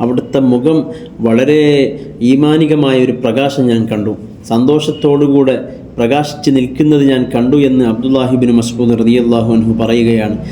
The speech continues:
ഇങ്ങനെ നബി സല്ലല്ലാഹു അലൈഹി വസല്ലമ തങ്ങൾക്ക് ആവശ്യമായ എല്ലാ പ്രൊട്ടക്ഷനും സംരക്ഷണവും കൊടുത്തുകൊണ്ട് സ്വഹാബത്ത് നബി സല്ലല്ലാഹു അലൈഹി വസല്ലമ തങ്ങളെ ഏറ്റെടുക്കുകയാണ്.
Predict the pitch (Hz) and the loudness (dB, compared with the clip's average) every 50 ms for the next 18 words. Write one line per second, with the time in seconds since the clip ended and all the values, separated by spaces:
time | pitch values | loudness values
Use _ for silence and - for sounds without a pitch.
0 | - - - - - 131 147 156 170 170 170 160 139 - 127 131 131 135 131 - | -14 -14 -6 0 2 2 4 4 4 2 2 0 0 0 0 0 0 0 -2 0
1 | - 180 180 180 175 165 156 147 147 143 131 143 131 120 117 123 131 131 139 131 | 0 2 2 2 4 4 4 2 2 2 0 0 0 2 2 2 2 2 2 0
2 | 131 127 - 123 120 120 117 113 113 113 117 120 110 110 113 110 110 - 107 107 | 0 0 0 0 2 2 2 2 0 0 -2 0 0 0 0 0 -2 -4 -2 -2
3 | 117 123 127 117 - - 120 113 110 104 104 104 104 - - - - - - - | -2 -2 -2 -2 -2 -2 0 0 0 0 -2 -4 -6 -8 -12 -14 -16 -16 -10 -4
4 | 117 117 117 123 131 143 156 165 180 185 - - 120 113 - - 151 135 - - | -2 -2 0 2 2 2 2 2 0 0 0 -2 -4 -4 -2 -4 -6 -6 -4 -2
5 | - 123 120 113 110 - - 113 117 127 127 147 139 - - 139 135 127 127 123 | -2 0 0 0 -2 -2 0 0 2 2 2 0 -2 -2 -2 0 0 2 2 0
6 | 123 117 - 117 104 113 113 - 147 131 123 120 117 117 113 110 113 - - - | 0 -2 -2 -2 -2 -2 -2 -2 0 0 2 2 2 2 0 0 -4 -6 -10 -14
7 | - - - - - - - 113 117 131 135 - - - 131 120 113 113 113 - | -14 -16 -16 -8 -6 -4 -2 -2 0 0 -2 -2 -2 -2 0 0 0 0 0 0
8 | 131 131 131 123 120 117 117 113 117 110 107 117 113 117 113 113 113 - 117 110 | 0 0 0 0 0 0 0 0 -2 0 0 0 0 0 0 -2 0 0 0 0
9 | 107 110 110 107 - - 107 107 107 107 107 104 104 104 - - - - - - | 0 0 -2 -4 -4 -4 -4 -2 0 0 -2 -2 -4 -6 -12 -16 -16 -16 -8 -4
10 | - 117 123 120 120 - 131 127 117 - 120 110 110 107 104 98 98 | 0 0 0 0 -2 -2 -2 -2 -2 -2 -2 0 0 0 0 -2 -4